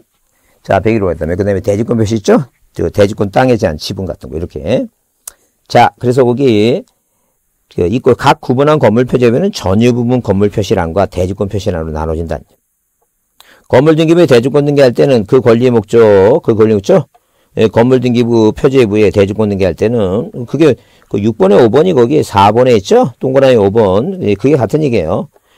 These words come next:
건물 등기부 표제부에 대주권 등기할 때는 그 권리의 목적인 토지의 등기부, 자, 해당부 있죠? 토지 등기부 갑굴구에 자, 대주권이 뭐라고? 예, 뜻 등기해야 된다. 이게 대주권 뜻 등기.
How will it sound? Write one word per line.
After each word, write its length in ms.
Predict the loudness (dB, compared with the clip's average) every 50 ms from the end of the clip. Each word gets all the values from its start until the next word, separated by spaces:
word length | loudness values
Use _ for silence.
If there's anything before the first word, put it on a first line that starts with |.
| _ _ _ -2
건물 340 | 0 2 2 2 2 0 2
등기부 360 | 0 0 0 0 0 -2 -2
표제부에 880 | -2 -2 -4 -2 2 2 2 2 2 2 2 4 4 4 2 2 0 -2 -6 _ _
대주권 420 | -2 0 0 0 0 -2 -2 -2 -2
등기할 320 | -2 -2 0 0 0 0
때는 360 | 0 -2 -2 0 0 -2 -4 -8 _ _ _ _ _ _ _ _
그 300 | _ 0 2 4 4 4
권리의 380 | 2 2 0 0 2 2 2 2
목적인 800 | 2 2 0 0 -2 0 0 0 0 0 0 0 0 0 -2 -6
토지의 400 | -8 -6 -6 -4 -2 0 0 0
등기부, 680 | 0 0 -2 -4 -2 -2 0 0 2 2 2 0 -2 -4 -8 -10
자, 320 | -8 -6 -4 -4 -6 -8 -10 _ _ _
해당부 360 | -4 -2 0 0 0 0 -2 -4
있죠? 300 | -2 0 0 0 0 0 -6 _ _ _
토지 240 | -6 -4 -2 -2
등기부 340 | 0 -2 -2 -2 -2 -2 -4
갑굴구에 960 | -4 -4 -6 -6 _ -4 -4 -4 -2 -2 -2 0 0 0 -2 -2 -2 -4 -6 _ _ _ _ _ _ _ _ _ _
자, 320 | -4 -2 0 0 -2 -2
대주권이 480 | 0 0 0 2 2 0 0 0 0 0
뭐라고? 760 | 0 0 0 0 0 0 -2 -4 -2 -2 0 0 -2 -2 -6 _ _ _ _ _ _ -8
예, 120 | -6 -6 -6
뜻 180 | -4 -4 -4
등기해야 320 | -2 -2 -2 0 0 0 0
된다. 640 | -2 -2 -2 0 0 0 2 0 0 0 -2 -2 -4
이게 160 | -4 -6 -6
대주권 320 | -6 -6 -6 -6 -6 -8
뜻 140 | -8 -8 -8
등기. 320 | -8 -8 -8 -8 -10 -10